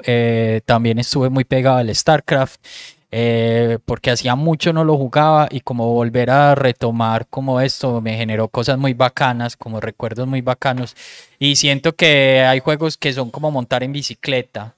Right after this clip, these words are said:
y este es uno de ellos. O sea, cogí los, los Terran y los Zerg y sabía qué hacer absolutamente, o sea, me acordaba como toda la cadena de producción,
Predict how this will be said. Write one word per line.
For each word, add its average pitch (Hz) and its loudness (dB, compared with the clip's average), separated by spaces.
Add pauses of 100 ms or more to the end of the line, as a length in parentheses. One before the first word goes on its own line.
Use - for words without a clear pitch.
y 127 -8
este 135 -10
es 135 -8
uno 143 -4
de 120 -2
ellos. 104 -12
O 131 -10
sea, 120 -6
cogí 127 -8
los, 143 -4 (240)
los 131 -4
Terran 143 0
y 160 -6
los 127 -8
Zerg 143 -4
y 117 -10
sabía 120 -2
qué 117 -6
hacer 120 -4
absolutamente, 110 -10
o 107 -12
sea, 104 -6 (300)
me 120 -4
acordaba 113 0
como 110 -6
toda 117 -4
la 120 -4
cadena 107 -6
de 120 -8
producción, 104 -12